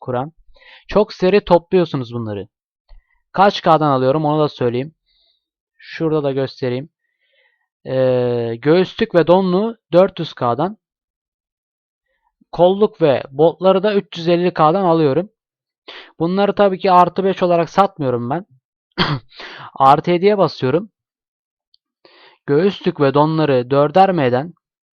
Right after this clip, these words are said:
e, kolluk ve botları da üç buçuk M'den satıyorum. Şimdi şöyle bir hesaplama yapmamız gerekirse,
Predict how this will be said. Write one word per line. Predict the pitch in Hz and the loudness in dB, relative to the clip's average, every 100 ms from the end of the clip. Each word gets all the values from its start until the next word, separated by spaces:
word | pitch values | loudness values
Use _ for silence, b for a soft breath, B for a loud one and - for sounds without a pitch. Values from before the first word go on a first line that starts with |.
| _ _ _ _ b b b | _ _ _ _ b b b
e, | 139 135 131 131 | -2 2 2 0
kolluk | 151 165 190 196 165 | 2 2 2 -2 0
ve | 160 143 | 0 2
botları | 175 - 180 - | 0 2 0 2
da | 160 185 - | 0 -2 -4
üç | 196 - | -10 -8
buçuk | 156 - 151 | -16 -12 -4
M'den | 135 156 180 | -2 -2 -2
satıyorum. | - 156 - 120 104 _ _ _ _ _ _ _ | -2 -4 -2 -6 -6 _ _ _ _ _ _ _
Şimdi | - 202 175 127 110 _ _ | -8 -4 -4 -4 -6 _ _
şöyle | - - 196 185 | -10 -2 0 2
bir | 175 | 0
hesaplama | 165 175 170 175 175 | 0 -2 -4 -4 -4
yapmamız | 160 160 180 160 | -4 -6 -8 -4
gerekirse, | 156 151 - 135 135 143 | -2 -2 -6 -8 -6 -6